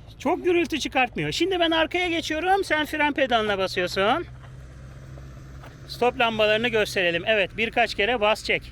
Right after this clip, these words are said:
Gayet güzel, gelebilirsin. Evet, gaz da verdi Selim.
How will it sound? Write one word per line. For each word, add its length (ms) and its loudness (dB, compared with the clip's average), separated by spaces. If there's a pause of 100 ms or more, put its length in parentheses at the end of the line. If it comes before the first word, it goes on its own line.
(140)
Gayet 400 2
güzel, 300 2
gelebilirsin. 800 2 (2750)
Evet, 680 2
gaz 260 2
da 120 4
verdi 320 2
Selim. 360 0